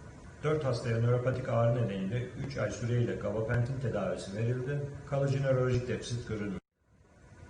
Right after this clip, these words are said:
Dört hastaya rekürent disk herniası sebebiyle yaklaşık bir sene sonra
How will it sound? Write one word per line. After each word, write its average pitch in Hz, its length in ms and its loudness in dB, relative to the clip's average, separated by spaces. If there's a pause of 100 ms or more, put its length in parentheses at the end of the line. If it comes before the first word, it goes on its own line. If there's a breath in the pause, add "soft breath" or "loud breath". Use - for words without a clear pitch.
(280)
Dört 156 200 4
hastaya 151 380 4
rekürent 139 440 4
disk - 160 0
herniası 120 280 4
sebebiyle 120 560 2
yaklaşık 120 540 -2
bir 139 100 -2
sene 104 280 -2
sonra 104 420 -2